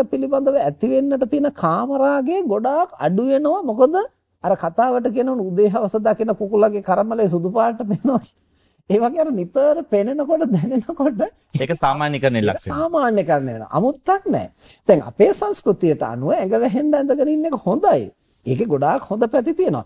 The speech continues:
Speaker 1: හැබැයි ඒක නිසාම අනිත් පැත්තෙන් ඇතුලේ කුතුහලයක් වර්ධනය වෙනවා අර නොදකපු අංග ප්‍රත්‍යංග දකින්නට. එතකොට මෙන්න මේ විදිහට දේවල් හිර කරන්න ගිය තැන බරපතල ගැටලුවක් නිර්මාණය වෙනවා මනස ඇතුළේ.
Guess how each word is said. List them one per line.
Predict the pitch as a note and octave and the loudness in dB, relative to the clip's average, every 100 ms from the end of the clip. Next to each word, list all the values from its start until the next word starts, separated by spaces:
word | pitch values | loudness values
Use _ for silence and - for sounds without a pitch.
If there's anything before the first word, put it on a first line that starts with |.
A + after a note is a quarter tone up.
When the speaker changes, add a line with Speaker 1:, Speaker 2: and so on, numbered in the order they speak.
| - | -10
Speaker 1:
හැබැයි | - F3 C4 D4+ | -4 0 0 0
ඒක | C3 F#3+ C#4+ | 0 0 2
නිසාම | G#4 G4 F4 F#3+ C#3 B2+ D#3 G4+ - | 0 0 0 -2 -2 -2 0 -2 -2
අනිත් | D#3+ G4 - | -2 -2 2
පැත්තෙන් | F#3+ C3+ E3 A#3 | 2 2 -2 -2
ඇතුලේ | C#3+ D3+ A#3 F4+ | -2 0 2 0
කුතුහලයක් | - G#3 C4 D4+ F4 D#4 C#4 - | -2 -2 0 0 0 0 0 -2
වර්ධනය | F#3+ F#3 F3+ F3 D#3+ | 0 2 0 2 2
වෙනවා | D3 C#3+ G3 A4+ _ _ - | 2 2 0 -2 _ _ -4
අර | E3+ C4+ | 0 0
නොදකපු | G3 E3 F#3 B3 D4+ D4+ F4+ | 0 0 0 0 -2 -2 -2
අංග | B3+ B3 | 0 -2
ප්‍රත්‍යංග | B3 B3+ B3 C#4 D#4 G#4+ | 0 0 0 -2 0 0
දකින්නට. | G#4 F4+ G3 A2+ F#2 - _ _ _ _ _ _ - - _ _ _ _ _ _ _ _ | 0 2 0 -2 -8 -16 _ _ _ _ _ _ -20 -20 _ _ _ _ _ _ _ _
එතකොට | D#3+ A3 D4 E4 | -4 0 0 0
මෙන්න | D#3+ A3 D#4 | 0 0 0
මේ | F#3 G#3 | 2 0
විදිහට | C#4+ D4+ C4 G4 | 0 -2 -2 -4
දේවල් | A3 G3 C#4+ C#4 | 0 0 0 -2
හිර | E3 E3+ | -2 0
කරන්න | C#4 E4 F4 F#4 F4+ | 0 0 0 -2 0
ගිය | C#4+ D#4+ | 0 0
තැන | - D#4+ E3 D4 C#5 _ _ _ _ _ _ - - - | 0 0 0 -2 -6 _ _ _ _ _ _ -20 -20 -12
බරපතල | C#3 E3 G3+ C4+ D#4+ F#4+ | -4 0 0 0 -2 0
ගැටලුවක් | D4 C4+ D4+ D4+ | -2 0 0 0
නිර්මාණය | C#4 A#3+ C4 B3 A#3+ A#3 | 0 -2 -2 -2 0 0
වෙනවා | A3+ E4+ A4+ G4+ | 0 0 0 0
මනස | E4+ | 2
ඇතුළේ. | D#3 B2+ G#2+ | 2 0 -8